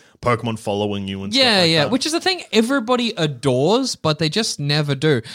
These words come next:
Speaker 2: And I think it's even stranger in this game when clearly, because you can see them all in the wild area,
Speaker 1: Yeah,
Speaker 2: they
Speaker 1: the
Speaker 2: have
Speaker 1: sprites,
Speaker 2: animations
Speaker 1: yeah.
Speaker 2: and sprites for each of them, but yeah, I don't know. So that's kind of a shame. But overall, like, I'm, I'm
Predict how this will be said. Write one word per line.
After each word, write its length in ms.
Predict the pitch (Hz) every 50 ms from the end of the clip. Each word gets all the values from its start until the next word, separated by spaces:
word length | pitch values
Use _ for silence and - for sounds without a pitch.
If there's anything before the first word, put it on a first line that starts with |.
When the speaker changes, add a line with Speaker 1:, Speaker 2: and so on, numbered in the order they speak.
| - - -
Speaker 2:
And 80 | 202
I 20 | 214
think 160 | 269 269 302
it's 80 | 254
even 220 | 247 240 226 214 185
stranger 520 | - - - - 208 220 240 233 214 196
in 120 | 175 165 165
this 180 | 165 156 -
game 300 | - 151 143 143 143 135
when 300 | 139 139 139 139 151 -
clearly, 560 | - - - - 208 220 226 202 180 160 147
because 220 | 139 139 139 147 143
you 80 | 151
can 120 | - 135 127
see 120 | - 156
them 140 | 143 131 127
all 120 | 127 123
in 60 | 120 117
the 60 | 117
wild 480 | 113 113 123 160 180 180 156 131 123
area, 480 | 123 117 110 110 110 110 107 107 113 113 - -
Speaker 1:
Yeah, 280 | 139 147 143 127 113 -
Speaker 2:
they 100 | - 160
Speaker 1:
the 60 | 160 151
Speaker 2:
have 120 | 214 262
Speaker 1:
sprites, 200 | 233 220 208 196
Speaker 2:
animations 640 | 180 160 170 226 311 294 - 147 131 127 117 107 101
Speaker 1:
yeah. 60 | 139
Speaker 2:
and 140 | 127 123 -
sprites 360 | - - 185 196 214 214 -
for 160 | - - 120
each 140 | 110 107 -
of 80 | 107 101
them, 140 | 110 107
but 260 | 104 110 104 104 - _ _ _
yeah, 280 | _ 113 117 110 101 95
I 100 | 101 113
don't 120 | 113 110
know. 240 | 117 120 117 113 110 - _ _ _ _ - _ _ _
So 100 | - 262
that's 160 | 294 294 285
kind 180 | - 254 208 185
of 80 | 160
a 40 | 156
shame. 280 | - - 151 147 147 143
But 180 | 175 208 -
overall, 680 | 233 320 415 403 359 233 190 180 208 214 190 160 151 - -
like, 220 | 170 185 180 180
I'm, 160 | 175 190 196 196 - -
I'm 200 | 185 208 208 202